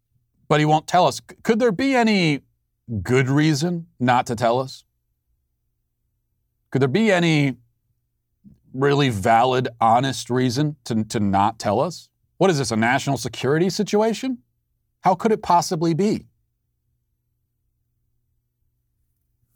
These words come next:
No, they're not telling us. I, I can only, we, b-, because we're not being given this really basic information, that there's no conceivable reason not to give it to us. Um, we can only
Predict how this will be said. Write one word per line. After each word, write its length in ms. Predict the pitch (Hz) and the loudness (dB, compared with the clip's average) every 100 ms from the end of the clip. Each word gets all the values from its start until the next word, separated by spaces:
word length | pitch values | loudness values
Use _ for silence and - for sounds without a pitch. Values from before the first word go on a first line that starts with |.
| _ _ _ _ 202 | _ _ _ _ -2
No, 160 | 113 | 0
they're 100 | 107 | 2
not 180 | 151 135 | 0 0
telling 320 | - 123 117 | 0 0 0
us. 220 | 120 131 - 113 - | -2 -4 -8 -12 -2
I, 160 | 123 - | 0 0
I 160 | 127 160 | 0 0
can 160 | 175 | -2
only, 340 | 175 180 180 175 | -2 0 -2 0
we, 140 | 175 | -2
b-, 360 | 175 147 131 143 | -4 -12 -14 -6
because 440 | 139 156 - 220 190 | -4 -2 0 0 2
we're 100 | 202 | 2
not 220 | 175 165 | 2 0
being 240 | 156 139 | -2 -2
given 420 | 123 123 113 107 - - | 0 0 0 -2 -6 -4
this 320 | 110 127 - | 0 0 -2
really 480 | 104 113 151 170 160 | -4 0 2 2 0
basic 420 | 135 131 113 120 | 0 0 0 -2
information, 640 | 110 98 98 90 82 73 - _ _ _ _ _ _ - | -2 -2 -2 -4 -6 -10 -18 _ _ _ _ _ _ -6
that 60 | 110 | -2
there's 160 | 117 | 0
no 100 | 156 | 0
conceivable 600 | - 135 - 160 160 143 | 0 -4 -4 -2 0 2
reason 360 | 127 127 110 107 | 0 0 0 0
not 200 | 113 117 | 0 0
to 80 | 113 | -4
give 160 | 101 | -6
it 80 | 87 | -6
to 120 | 82 | -10
us. 180 | 64 - - - _ _ _ | -16 -18 -20 -20 _ _ _
Um, 360 | 113 117 110 110 - | 2 2 2 -4 -6
we 180 | 113 117 | -4 -2
can 140 | 123 | 0
only 400 | 131 131 135 131 | 0 0 0 -2